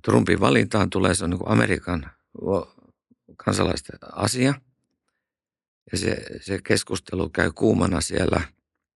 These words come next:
Monet republikaanit on yhtä mieltä ja toiset toista mieltä. Ja jos katsotaan Amerikan historiaa, siellä on ollut monenlaisia presidenttejä.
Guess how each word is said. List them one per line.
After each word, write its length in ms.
Monet 380
republikaanit 840
on 140
yhtä 280
mieltä 320
ja 80
toiset 360
toista 320
mieltä. 380
Ja 60
jos 120
katsotaan 580
Amerikan 460
historiaa, 580
siellä 240
on 80
ollut 300
monenlaisia 520
presidenttejä. 800